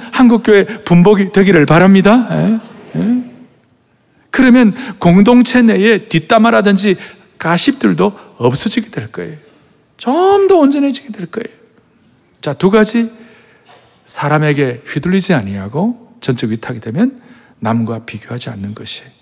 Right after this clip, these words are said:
사람의 눈으로부터 자유로워지는 것이. 할렐루야.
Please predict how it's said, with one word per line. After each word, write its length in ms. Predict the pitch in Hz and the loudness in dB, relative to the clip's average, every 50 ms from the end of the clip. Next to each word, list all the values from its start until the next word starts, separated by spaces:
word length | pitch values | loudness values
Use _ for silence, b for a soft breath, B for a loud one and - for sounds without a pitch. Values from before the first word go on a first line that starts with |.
| B B B B B B | B B B B B B
사람의 580 | B - - - 143 147 156 160 160 160 156 147 | B -8 -4 -2 0 0 2 2 2 2 0 0
눈으로부터 600 | 143 143 156 165 170 160 156 139 131 - - 120 | 0 0 2 4 4 2 2 0 -2 -4 -6 -8
자유로워지는 760 | 110 - 120 131 135 135 139 117 110 101 - - 101 107 107 | -6 -4 -2 -2 0 0 -2 -4 -6 -6 -8 -8 -10 -10 -12
것이. 280 | - 107 - - - - - b b | -14 -14 -14 -14 -16 -18 -20 b b
할렐루야. 920 | b 156 160 156 151 147 143 143 135 117 107 107 104 110 110 110 113 | b 0 2 4 4 4 4 2 0 -2 -4 -6 -10 -12 -14 -14 -14